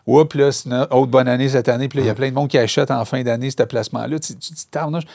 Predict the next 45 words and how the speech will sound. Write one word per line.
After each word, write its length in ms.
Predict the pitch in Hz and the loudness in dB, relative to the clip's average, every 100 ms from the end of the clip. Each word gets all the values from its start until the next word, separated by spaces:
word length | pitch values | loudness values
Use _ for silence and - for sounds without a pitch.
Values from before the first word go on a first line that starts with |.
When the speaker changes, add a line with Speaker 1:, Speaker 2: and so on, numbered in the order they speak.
| - | -10
Speaker 1:
Pourtant, 440 | - 117 151 170 196 - _ _ _ _ | -6 0 2 2 0 -6 _ _ _ _
c'est 160 | - | -6
quand 160 | - 120 | 0 2
même, 140 | 139 | 2
il 40 | 147 | 2
y 40 | |
a 20 | |
des 160 | 113 113 | 0 -2
conseillers. 540 | - 123 127 - 123 | -2 0 0 0 -2
Puis 80 | 156 | -2
là, 40 | 135 | -4
je 60 | 120 | -2
disais, 100 | 120 | -4
il 60 | |
y 20 | 113 | -2
a 60 | |
des 100 | 113 | -4
conseillers 460 | - 123 117 123 208 | -4 -4 -2 -4 -4
qui 80 | - | -6
sont 160 | 151 | -4
derrière, 420 | 139 135 143 196 | -2 -2 -2 -2
tu 60 | - | -2
sais, 80 | 151 | 0
la 140 | 131 | 0
vente 260 | 117 135 170 | 0 -4 -2
de 100 | 127 | -4
ce 100 | 127 | -2
Speaker 2:
Oui. 40 | - | -2
Speaker 1:
placement-là. 560 | 117 - 120 113 135 180 - - _ | -2 -4 -4 -2 -4 -6 -12 -20 _
Puis 80 | - | -10
il 40 | |
me 40 | 113 | -2
disait, 140 | 120 | 0
ouais, 220 | 127 196 | 2 0
mais 100 | 220 | -2
il 80 | 151 | -2
y 40 | 127 | -2
a 40 | |
bien 140 | 135 | -2
des 120 | 208 185 | -2 -2
conseillers 400 | 160 139 139 175 | -2 -2 -4 -6
qui 100 | - | -8
prennent 180 | 135 135 | -6 -4
des 80 | |
commandes. 400 | 131 120 123 151 | -2 -2 -2 -6